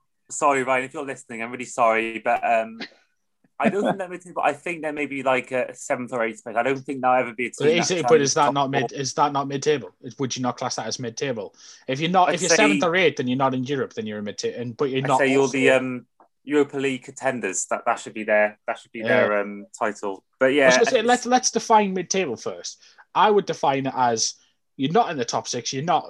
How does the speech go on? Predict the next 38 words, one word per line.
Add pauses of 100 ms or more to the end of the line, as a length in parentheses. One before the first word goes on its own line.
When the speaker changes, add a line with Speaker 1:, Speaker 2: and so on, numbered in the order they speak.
(120)
Speaker 2:
qualifying
for
Europe, (360)
you're
not
having
to
look
behind
you
and
worry
about
relegation. (600)
You're
a
mid-table
club. (840)
Would
you
Speaker 1:
Yeah,
Speaker 2:
agree?
Speaker 1:
I'd, (400)
I'd
say
is
you're
nowhere
near
challenging
for
European
football.
You're
nowhere
near
being
relegated.